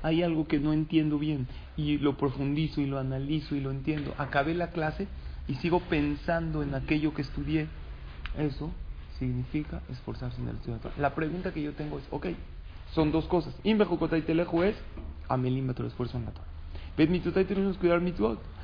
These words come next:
Pero en las palabras im bejukotai teleju no entra estudio de Torah. Porque, ¿qué, qué tiene que ver las palabras? ¿Qué es im bejukotai teleju? Si se encaminan en mis estatutos. Entonces, ¿qué, qué tiene que ver con estudio de Torah? Jajamí me explican de la siguiente manera.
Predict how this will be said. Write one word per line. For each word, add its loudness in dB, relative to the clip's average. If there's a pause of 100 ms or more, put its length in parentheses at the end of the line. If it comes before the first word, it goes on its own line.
(160)
Pero 8
en 4
las 2
palabras 6
im 2
bejukotai 2
teleju 2
no 2
entra 0
estudio 0
de -2
Torah. -4 (1300)
Porque, -4
¿qué, -8
qué 0
tiene -2
que 2
ver 0
las -2
palabras? -2 (240)
¿Qué 4
es 0
im 0
bejukotai 2
teleju? -4 (500)
Si 0
se 0
encaminan 2 (200)
en 2
mis 0
estatutos. -2 (400)
Entonces, -8
¿qué, -4 (100)
qué -6
tiene 0
que 0
ver 2
con -2
estudio -2
de -2
Torah? -2 (320)
Jajamí 2
me 4
explican 0
de 0
la -2
siguiente -4
manera. -4